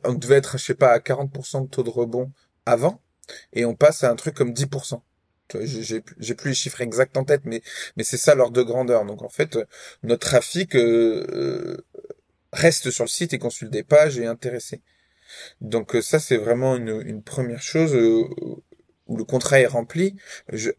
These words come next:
en refaisant ça, on est sûr et certain que, bah, les gens sont plus intéressés et ça fait plus envie. Pour autant, le chiffre d'affaires et le taux de conversion ne décolle pas. Presque, il, il, il réduit parce qu'on a plus de gens qui passent du temps sur le site, mais les, les chiffres d'affaires décollent pas. Euh, on est toujours sur la même trend.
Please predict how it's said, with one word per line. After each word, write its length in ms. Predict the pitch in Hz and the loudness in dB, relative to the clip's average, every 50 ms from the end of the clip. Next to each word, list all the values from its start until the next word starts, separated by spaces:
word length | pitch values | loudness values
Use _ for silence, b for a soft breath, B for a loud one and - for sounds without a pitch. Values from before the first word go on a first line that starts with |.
| - - - - | -8 -10 -4 -4
en 60 | - | -4
refaisant 380 | - - - 151 139 131 131 | -4 0 4 4 6 6 6
ça, 200 | 127 - - 170 170 | 4 4 4 4 4
on 60 | 143 | 2
est 60 | 123 | 0
sûr 240 | - - - - 143 | -4 -4 0 0 0
et 60 | 131 | 0
certain 340 | - - - - - 156 165 | 0 -4 -10 -4 -2 -2 -2
que, 140 | 151 - 120 | -2 -4 -6
bah, 160 | 98 101 101 | -2 -2 -2
les 140 | 113 110 110 | 0 0 2
gens 100 | 127 147 | 2 2
sont 140 | 147 147 113 | 2 0 -6
plus 220 | - - - 127 | -10 -10 -6 -6
intéressés 420 | 120 113 - 120 117 110 - - 165 | -6 -6 -4 -4 -4 -4 0 0 0
et 40 | - | 0
ça 140 | - 120 | 0 -4
fait 120 | - - 160 B B B B B B _ | -6 -6 -14 B B B B B B _
plus 240 | - - 160 151 - | -4 -2 0 2 4
envie. 300 | 160 143 127 117 113 - B B B B B B B B B B _ _ | 4 4 4 2 -4 -8 B B B B B B B B B B _ _
Pour 180 | - 117 110 113 | -4 -2 0 2
autant, 260 | 117 - - 156 160 | 0 4 4 4 4
le 80 | 151 127 | 4 2
chiffre 220 | - - 123 113 | -4 -6 -6 -2
d'affaires 360 | - 117 - - - 147 147 | 0 0 0 2 4 4 4
et 40 | 135 | 4
le 60 | 113 | 2
taux 140 | - - 131 | -2 -4 -4
de 60 | - | -4
conversion 400 | - - 113 113 110 - - 139 | -4 -6 -8 -8 -8 -6 -6 -4
ne 60 | 139 | -4
décolle 260 | 135 117 - 113 101 - | -4 -2 -2 -4 -4 -4
pas. 220 | - - - 139 - _ _ _ | -6 -6 -8 -8 -10 _ _ _
Presque, 340 | - - 160 143 - - - | 0 2 2 2 2 -4 -8
il, 500 | - 120 117 117 117 113 113 113 113 - - | -6 -4 -4 -4 -4 -6 -8 -10 -10 -10 -10
il, 680 | 90 113 110 110 107 107 107 - - - 110 107 101 110 | -12 -10 -10 -10 -10 -10 -10 -12 -12 -12 -12 -10 -10 -10
il 60 | 117 | -10
réduit 500 | - - 123 123 117 - 131 147 185 190 | -2 0 0 0 0 -2 -6 -6 -4 -4
parce 160 | 139 120 - | -4 -6 -6
qu'on 120 | - 120 | -4 -4
a 60 | 113 - | -4 -4
plus 280 | - - 170 165 156 | -2 -2 0 0 2
de 120 | 151 160 147 | 4 2 2
gens 280 | 139 135 160 156 147 147 B B B B _ | 4 2 2 2 2 0 B B B B _
qui 120 | - 139 | -12 0
passent 160 | - 131 131 | 2 2 2
du 80 | 135 117 | 2 2
temps 120 | - 131 | 0 0
sur 140 | 127 - 131 | 2 2 -2
le 60 | 120 | -2
site, 280 | - - - 180 202 196 | -2 -2 -2 -2 -2 -2
mais 140 | 170 123 117 | -4 -2 2
les, 160 | 117 113 110 | 2 2 2
les 140 | 117 113 110 | 2 -2 -2
chiffres 260 | - - - 147 135 | -2 -2 -2 0 0
d'affaires 320 | 131 117 - - 135 131 | 0 0 2 2 0 0
décollent 340 | - 110 110 - 117 110 104 | 0 -2 -2 -2 -4 -4 0
pas. 240 | - - 131 - - B B B B B B B B B B B B - - | 2 2 2 2 0 B B B B B B B B B B B B -10 -6
Euh, 260 | - 110 110 110 110 113 | -6 -4 -4 -4 -4 -6
on 60 | 113 | -6
est 100 | 113 - | -8 -6
toujours 300 | - 131 131 139 156 - | -6 -2 0 0 -2 -2
sur 180 | - - 120 | 0 2 4
la 100 | 113 117 | 6 4
même 240 | 113 113 113 110 107 | 4 2 -4 -8 -10
trend. 420 | - - - - 120 127 143 156 | -12 -12 -6 -4 -4 -4 -2 -2